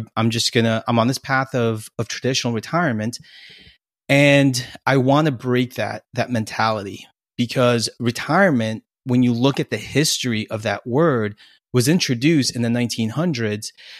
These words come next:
just to replace people with the younger workforce. So as the workforce aged, and they necessarily didn't want to leave,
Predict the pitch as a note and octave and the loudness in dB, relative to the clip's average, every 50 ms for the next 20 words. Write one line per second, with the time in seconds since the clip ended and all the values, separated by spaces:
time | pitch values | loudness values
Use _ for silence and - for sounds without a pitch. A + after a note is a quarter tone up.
0 | - - A#2 G2 - C#3 D#3 F#3 F#3 - - - - A3 G3+ F3+ C#3 A#2 B2+ B2+ | -14 -12 -4 0 2 4 4 4 2 -2 -2 0 0 2 2 2 2 2 0 -2
1 | - - - - C#3 C#3+ C#3+ B2+ A2+ A2 - - - - _ _ _ _ _ _ | -2 -4 -4 0 2 2 2 2 0 -2 -4 -4 -6 -8 _ _ _ _ _ _
2 | _ - - - D3+ D3+ - - B2+ A2+ G#2+ G#2 G2+ - _ _ _ _ _ _ | _ -8 -2 -2 -2 -2 0 0 2 2 2 0 -2 -6 _ _ _ _ _ _
3 | - B2+ B2+ B2 - - B2+ B2+ A#2+ C3 C3 C#3 C3 B2+ A#2+ G#2+ A2 A#2+ A2+ - | 0 0 0 0 2 2 0 2 4 2 2 2 0 0 0 0 0 0 0 -2
4 | - - G#2 F2+ F#2 G2 - - - _ _ _ _ _ _ _ - - C#3 C3 | -6 -10 -8 -8 -8 -8 -8 -8 -8 _ _ _ _ _ _ _ -4 0 2 2
5 | C3+ B2+ A2+ C3+ C3 C3+ - D3+ - D3+ C#3 D#3 D#3 - - E3+ D#3+ D3+ C#3 - | 2 2 2 0 0 0 0 -4 0 2 2 2 2 0 -2 0 0 0 0 -2
6 | - - - F#3+ A3+ F3+ C#3+ C3+ D3 C3+ - - - C3+ C#3+ C#3 E3+ F#3 G#3+ F#3 | -6 -2 0 2 4 4 4 2 0 -2 -6 -4 -2 -2 2 4 4 4 4 4
7 | F3+ G#3 G#3+ - A3 - - G3 E3+ D3+ C#3+ C3+ B2+ A2 A2 E3 F#3+ G3 - C3+ | 2 2 0 0 -2 0 2 4 4 4 4 2 2 2 2 2 2 2 0 0
8 | B2+ D3+ D#3+ D#3+ - - D3+ B2+ B2 B2 C#3+ D#3 E3 E3 D3+ B2 A2 B2 B2 - | 0 0 0 0 -2 -2 -2 -2 0 0 -2 0 0 0 0 0 -2 -4 -6 -12